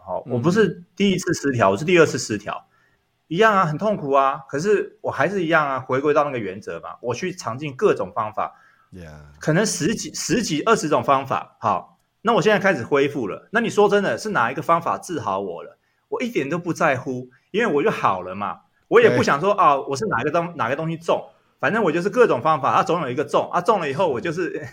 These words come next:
Speaker 1: <laughs> 就，就好了。
Speaker 2: <laughs> 不错。
Speaker 1: 所以它一样是回归到说，你其实遇到困难的时候，尝尽各种方法。
Speaker 2: 嗯，
Speaker 1: 哎，啊，
Speaker 2: 嗯。
Speaker 1: 不要好像没有尽全力，然后你就宣告失败，啊，然后，哦，它就变成了一个挫折的经验。我觉得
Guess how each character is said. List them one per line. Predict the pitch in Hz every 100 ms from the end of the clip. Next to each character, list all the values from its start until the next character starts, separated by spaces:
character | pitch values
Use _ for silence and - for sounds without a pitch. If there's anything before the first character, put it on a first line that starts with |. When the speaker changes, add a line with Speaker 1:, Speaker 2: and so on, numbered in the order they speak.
| - _ -
Speaker 1:
<laughs> | 214 -
就， | - - _ - 185
就 |
好 | - 101
了。 | 101 - _
Speaker 2:
<laughs> | 339 - 330
不 | 349
错。 |
Speaker 1:
所 | 202 208
以 |
它 | 226
一 | 214
样 | 233 196
是 | 127
回 | 160 156
归 | 180
到 | 175 156
说， | 165 160
你 | 127
其 | 117 185
实 | 170
遇 | 180 175
到 | 160
困 | - 147
难 | 107
的 | 101
时 | 101
候， | 110
尝 | - 113
尽 | 156 131
各 | 143
种 | 95 87
方 | 95 98
法。 | - - 135
Speaker 2:
嗯， | 147 156 143 120 - 147
Speaker 1:
哎， |
啊， | 151
Speaker 2:
嗯。 |
Speaker 1:
不 | 151
要 | 196 160 131 120 135
好 | 123
像 | 180 175 160
没 | 139
有 | 175
尽 | 139 180
全 | - - 107
力， | 143 117
然 | 95
后 | 135
你 | 117
就 | 135
宣 | 131 - - 147 147
告 | 151
失 | 123 - 135
败， | 127 110 -
啊， | 139
然 | 123 123
后， | 156 -
哦， | 170 131 -
它 | 151
就 |
变 | 147 156
成 | 117 117
了 | 117 127
一 | 135
个 | 113
挫 | - 170 113
折 | 92
的 | 92
经 | - 95
验。 | 98 90 _ _
我 | 101
觉 | 110
得 | 143 117